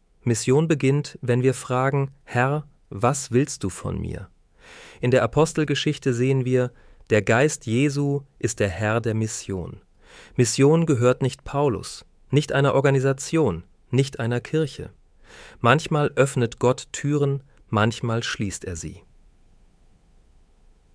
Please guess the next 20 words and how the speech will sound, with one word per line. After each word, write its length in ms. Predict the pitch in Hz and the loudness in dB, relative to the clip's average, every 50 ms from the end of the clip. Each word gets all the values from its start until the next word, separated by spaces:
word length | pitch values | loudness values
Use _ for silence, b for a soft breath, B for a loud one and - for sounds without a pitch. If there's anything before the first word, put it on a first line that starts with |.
| _ - | _ -2
Dann 380 | - 98 98 110 131 156 - - - _ _ | 0 2 2 2 0 0 -4 -8 -14 _ _
hört 300 | - - 104 - - - | -2 0 0 0 -2 -2
Paulus 420 | - 113 110 117 120 123 113 - | -2 2 2 4 4 2 0 0
in 80 | - 104 | -2 -2
der 100 | 101 95 | 0 0
Nacht 320 | 98 104 110 - - - | 0 0 -2 -4 -8 -10
diesen 220 | 110 104 101 113 104 | -8 -6 -4 -4 -2
Ruf: 420 | 92 98 98 101 - - - - _ _ _ _ _ _ | -2 -2 -4 -4 -6 -10 -16 -18 _ _ _ _ _ _
"Komm 240 | - - 131 139 139 | -4 0 0 2 2
herüber 580 | 135 139 131 117 107 110 110 113 110 113 113 - _ _ | 2 0 0 0 -2 -2 0 -2 -2 -4 -6 -10 _ _
und 180 | - 107 95 - | -8 -6 -6 -4
hilf 280 | - 98 95 90 - | -2 -2 -2 -2 -2
uns." 420 | - 82 82 82 - - - - - _ _ _ _ _ _ - | -6 -10 -12 -12 -12 -16 -18 -18 -20 _ _ _ _ _ _ -4
Das 180 | - 113 110 - | -2 -2 -2 -2
ist 140 | 156 - - | -4 -8 -6
keine 260 | - 131 131 139 123 | -2 0 2 2 4
höfliche 440 | 120 139 139 135 135 123 - 123 - | 4 2 2 2 -2 -2 -2 -2 -2
Anfrage, 520 | - 147 - - - 101 92 95 92 98 | -2 -2 -4 -4 -6 -6 -4 -2 -2 -2
sondern 380 | 90 101 98 101 101 98 101 104 | -2 0 0 0 2 2 2 2
Not. 400 | 127 139 110 - - - - | 2 2 0 -2 -6 -12 -16